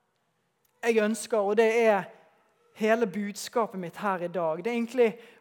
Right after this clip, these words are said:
bare å, å kan vi legge av oss dette tankesettet som jeg tror vi så lett har en tilbøyelighet til å gå til, av at når vi,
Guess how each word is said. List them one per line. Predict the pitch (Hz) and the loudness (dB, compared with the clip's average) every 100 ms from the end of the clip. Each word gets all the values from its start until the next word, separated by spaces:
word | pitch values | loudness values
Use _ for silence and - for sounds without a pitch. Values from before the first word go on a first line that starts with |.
| - | -4
bare | 214 220 247 | -2 2 2
å, | 233 185 | 0 -8
å | 240 | -10
kan | - 247 233 | -8 -4 -2
vi | 214 202 190 _ - | -2 -6 -8 _ -12
legge | 208 208 196 208 254 | -2 0 0 -2 0
av | 247 214 180 156 151 | 2 4 2 -6 -10
oss | 151 - - - _ _ | -10 -12 -12 -14 _ _
dette | 214 - 247 | -2 0 -4
tankesettet | - 208 202 202 262 - 175 - 180 | -4 -4 -4 -6 -8 -4 -6 -6 -10
som | 202 196 | -6 -8
jeg | |
tror | 196 269 208 | -8 -8 -8
vi | - | -8
så | 208 | -4
lett | 233 - - - _ _ - _ _ - | -4 -4 -20 -20 _ _ -20 _ _ -2
har | 220 233 | 2 2
en | 220 | 0
tilbøyelighet | 214 175 262 233 180 165 156 - | -4 4 4 4 0 -4 -6 -6
til | 180 | -6
å | 185 | -6
gå | 220 262 202 - | -4 0 0 -2
til, | - 143 139 147 _ - - | -14 -14 -14 -18 _ -20 -8
av | 220 | -6
at | 196 214 | -4 -4
når | |
vi, | 202 | -4